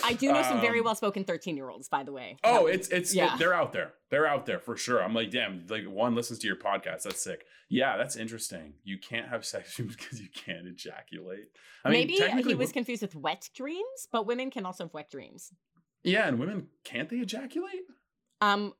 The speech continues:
Speaker 1: we, we cannot ejaculate sperm, but we can orgasm. Like,
Speaker 2: Yeah,
Speaker 1: ejaculation
Speaker 2: yeah.
Speaker 1: usually, usually refers to, like, squirting out sperm specifically.
Speaker 2: Yeah, and, and, and then people think, like, "Oh, is women squirt just, just piss?" And, like, even if it is, who cares, right? Like,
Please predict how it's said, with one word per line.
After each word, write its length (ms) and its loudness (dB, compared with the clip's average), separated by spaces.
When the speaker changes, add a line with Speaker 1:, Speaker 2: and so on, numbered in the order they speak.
Speaker 1:
we, 400 -6
we 220 -6
cannot 420 0
ejaculate 760 -4
sperm, 460 -2
but 140 -2
we 80 -4
can 240 -4
orgasm. 800 -4
Like, 120 0
Speaker 2:
Yeah, 80 8
Speaker 1:
ejaculation 560 4
Speaker 2:
yeah. 80 4
Speaker 1:
usually, 420 -2
usually 360 -6
refers 360 -8
to, 100 -4
like, 280 -6
squirting 540 0
out 160 -6
sperm 480 -10
specifically. 320 2
Speaker 2:
Yeah, 260 4
and, 240 2
and, 180 0
and 100 4
then 120 2
people 280 0
think, 220 0
like, 180 2
"Oh, 200 6
is 180 0
women 260 2
squirt 420 2
just, 360 -2
just 240 -4
piss?" 400 2
And, 80 -8
like, 120 -10
even 160 -8
if 120 -14
it 60 -8
is, 120 -8
who 80 -14
cares, 380 -4
right? 180 -4
Like, 140 -10